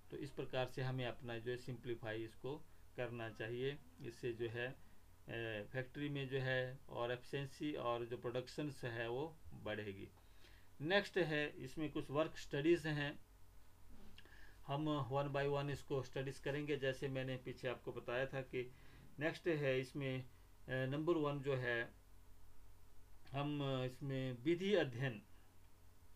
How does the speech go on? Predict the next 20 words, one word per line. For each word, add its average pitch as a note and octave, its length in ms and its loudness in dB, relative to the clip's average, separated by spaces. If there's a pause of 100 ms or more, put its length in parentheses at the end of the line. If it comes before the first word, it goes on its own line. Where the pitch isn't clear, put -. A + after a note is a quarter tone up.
(540)
and C3 320 2 (380)
गति C#3+ 280 6
अध्ययन, C#3 400 4 (120)
इस C3+ 80 -12
प्रकार C#3 400 0
के C#3 160 -2
चार C#3+ 380 2
जो C3+ 160 0
है B2+ 220 4
इसमें, B2 400 -4 (880)
ए, C#3 180 4
स्टडीज D#3+ 520 6
हैं। D#3 500 2
तो C#3+ 160 0
विधि D3+ 360 4
अध्ययन D#3 440 6
के E3+ 80 4
अंतर्गत D3+ 600 2
जो C#3+ 200 2
है B2+ 180 4